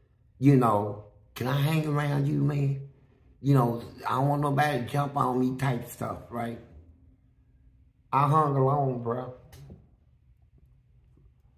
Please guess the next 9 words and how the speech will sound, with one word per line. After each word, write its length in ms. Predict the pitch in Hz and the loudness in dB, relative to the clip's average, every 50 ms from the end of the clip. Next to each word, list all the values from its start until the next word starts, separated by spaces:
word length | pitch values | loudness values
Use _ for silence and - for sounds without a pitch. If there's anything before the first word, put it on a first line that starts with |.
| _ - | _ 2
My 220 | - 135 151 156 | 6 10 10 12
whole 340 | 151 175 180 175 175 165 151 | 12 10 10 8 8 6 4
bit, 600 | 147 175 180 160 - - - - - - - - - - - _ _ _ _ _ _ _ - - _ _ - _ _ - - _ _ _ _ _ _ _ _ _ _ _ _ _ _ _ _ _ _ _ - | 6 6 6 6 4 0 -6 -12 -18 -20 -20 -20 -20 -20 -20 _ _ _ _ _ _ _ -20 -20 _ _ -20 _ _ -20 -20 _ _ _ _ _ _ _ _ _ _ _ _ _ _ _ _ _ _ _ -4
I 160 | - 123 117 117 | -2 0 0 0
fought 420 | - - 143 175 175 175 160 139 | 2 6 8 10 10 10 8 6
alone. 540 | 135 131 123 123 120 113 98 95 87 - - - - - - - - _ _ _ - | 4 4 4 2 2 0 -2 -4 -8 -12 -14 -18 -20 -20 -20 -20 -20 _ _ _ -2
My 180 | - 120 123 131 | 2 2 4 6
whole 340 | 143 160 160 165 165 156 139 | 8 8 6 6 6 2 2
bit. 600 | 135 151 180 180 139 113 - - - - - | 6 8 8 8 6 4 -4 -10 -16 -18 -20